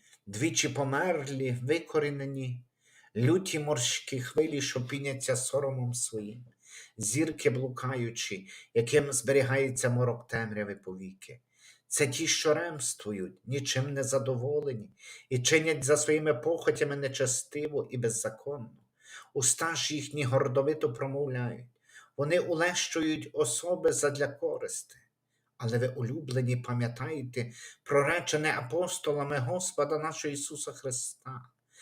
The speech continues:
Вони говорили вам, що в останній час з'являться ганьбителі, що діють за своїми нечестивими похотями. Це люди, котрі віддаляють себе від єдності віри,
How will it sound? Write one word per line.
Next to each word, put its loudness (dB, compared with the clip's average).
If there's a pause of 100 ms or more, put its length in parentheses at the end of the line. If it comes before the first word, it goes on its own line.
(240)
Вони 4
говорили 6
вам, 4
що 2
в 4
останній 0
час -2
з'являться 4
ганьбителі, -2 (360)
що 2
діють 0
за 2
своїми 0
нечестивими -4
похотями. -10 (500)
Це 2
люди, -2 (220)
котрі 2
віддаляють 6
себе 4
від -2
єдності 0
віри, -4